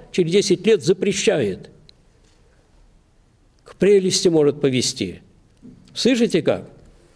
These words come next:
А мы что такое? Оптом сразу. Святой? Ура!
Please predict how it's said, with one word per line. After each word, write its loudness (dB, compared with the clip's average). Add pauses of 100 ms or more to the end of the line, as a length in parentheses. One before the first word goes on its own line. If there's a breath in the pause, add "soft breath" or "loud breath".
(180 soft breath)
А 2
мы 2
что 0
такое? 0
Оптом 0
сразу. 0
Святой? 0 (120)
Ура! 2